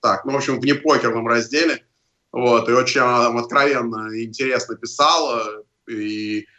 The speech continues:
про начало своих отношений там с Вадимом, про его кожаную куртку там и так далее. Вот, и как-то, в общем, не знаю, почему-то заочно я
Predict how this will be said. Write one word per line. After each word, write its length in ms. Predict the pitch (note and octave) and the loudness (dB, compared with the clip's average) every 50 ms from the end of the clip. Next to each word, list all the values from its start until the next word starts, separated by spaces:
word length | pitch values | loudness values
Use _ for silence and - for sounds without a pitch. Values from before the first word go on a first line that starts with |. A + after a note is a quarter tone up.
| _ _ _ _ _ _ _ _ _ _ _ _ _ | _ _ _ _ _ _ _ _ _ _ _ _ _
про 120 | - B2 B2 | -4 -2 0
начало 480 | A#2+ A#2+ A#2+ - - D3 C3+ B2+ B2+ A#2+ | 2 2 2 2 4 4 4 4 4 2
своих 260 | - B2 A#2 A2 A#2 | 0 -2 -2 -2 -2
отношений 500 | A#2+ - B2 A#2 - - B2+ A#2+ A#2 A2 | -4 -4 -4 -4 -2 -2 0 0 0 -2
там 140 | G2+ G#2+ G#2 | -4 -6 -8
с 80 | - | -2
Вадимом, 580 | - A#2 A2+ A2+ A#2+ E3 F3+ E3+ D3+ C3+ B2 A#2 | 0 0 0 2 0 0 0 0 0 -2 -2 -4
про 260 | A#2+ A#2 G#2+ G#2+ A2 | -2 0 0 0 0
его 200 | A2 A2+ A#2 A#2 | 0 2 0 0
кожаную 520 | A#2 - C3 B2+ E3 - A2+ A2 A2 G#2+ - | 0 0 0 0 0 0 -2 -4 -4 -6 -6
куртку 460 | _ - D#3+ F3 E3 - - C3+ C3 | _ 0 2 2 2 0 -4 -6 -2
там 260 | B2 A2+ G#2+ G#2 G#2 | 0 0 0 0 -2
и 40 | G2+ | 0
так 220 | A2 A2+ A2+ G#2+ G#2+ | 0 0 0 2 0
далее. 300 | A2 G2+ G2+ G#2 G#2 - - - - - - - _ | 0 0 -2 -2 -6 -8 -12 -18 -20 -20 -20 -12 _
Вот, 460 | - C#3+ C#3 C3+ B2+ A#2+ A#2+ A#2 A2+ | 0 2 4 6 6 6 4 2 0
и 540 | A#2+ B2 B2 B2+ B2+ B2+ C3 B2+ C3 B2+ A#2 | -2 -2 -2 0 0 0 2 2 2 0 0
как-то, 520 | A#2+ B2+ B2+ B2 B2 - B2+ A#2+ A#2 A#2 - _ _ _ _ _ _ _ _ _ _ _ _ - - - | 2 2 0 0 0 -2 -2 -2 -2 -2 -6 _ _ _ _ _ _ _ _ _ _ _ _ -16 -12 -6
в 120 | A#2+ B2 | -4 -2
общем, 320 | A#2+ A#2+ - - A#2+ A#2+ A#2 | -2 -2 -2 0 0 0 2
не 80 | B2 B2+ | 2 2
знаю, 320 | B2 B2 A2+ A2 A2 - | 2 2 2 2 2 -2
почему-то 380 | - A#2 - - A#2+ A#2 A2 A#2 | -4 -8 -8 -6 -6 -6 -4 -2
заочно 440 | A2+ C#3 C#3 D3 D#3+ D#3+ E3 - C3+ | 0 2 2 4 2 2 0 -2 -2
я 200 | A#2+ A#2 A#2 A#2+ | -2 -2 -2 -2